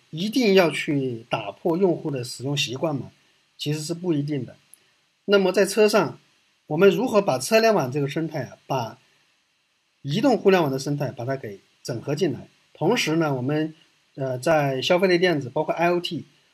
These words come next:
我们现在非常火的这个智能家居的这个生态也整合进来。而且在使用习惯上面，在使用习惯上面，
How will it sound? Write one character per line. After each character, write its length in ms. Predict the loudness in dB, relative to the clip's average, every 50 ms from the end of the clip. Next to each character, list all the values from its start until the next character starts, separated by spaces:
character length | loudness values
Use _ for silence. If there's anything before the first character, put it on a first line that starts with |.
| _ -10
我 60 | -6
们 120 | -4 -4 -2
现 180 | 0 0 0
在 160 | 2 0 -2 0
非 180 | 2 2 2
常 160 | 2 2 0
火 240 | -2 -4 -8 -14 -12
的 160 | -12 -12 -12
这 200 | -12 -10 -8 -8
个 400 | -10 -10 -12 -14 -14 -12 -14 -14 -10
智 140 | -6 -4 -2
能 180 | -2 -2 -2 0
家 200 | 0 0 0 0
居 180 | -2 -4 -4
的 80 | -4 -4
这 80 | -6
个 80 | -8 -8
生 180 | -8 -8 -10 -10
态 200 | -10 -12 -12 -8
也 180 | -2 0 0 2
整 160 | 0 -2 -8
合 120 | -10 -14 -16
进 160 | -16 -16 -18
来。 140 | -18 -20 -20 _ _ _ _ _ _ _ _ _ _ _ _ _ _ _ _
而 160 | 4 6 6 6
且 360 | 6 2 -2 -2 -4 -6 -14 _ _ _
在 260 | 2 6 6 6 6 4
使 300 | 2 -2 -2 -2 0 2
用 160 | 4 4 4
习 320 | 2 0 0 -2 -2 -2
惯 180 | -2 0 0 0
上 140 | 0 0 -2
面， 220 | -2 -2 -6 -8 -2 0
在 160 | 2 2 2
使 220 | 0 -2 -2 0
用 120 | 2 2 2
习 240 | 0 -4 -6 -2
惯 160 | 0 0 0 0
上 140 | 0 0
面， 240 | 0 0 -2 -4 -8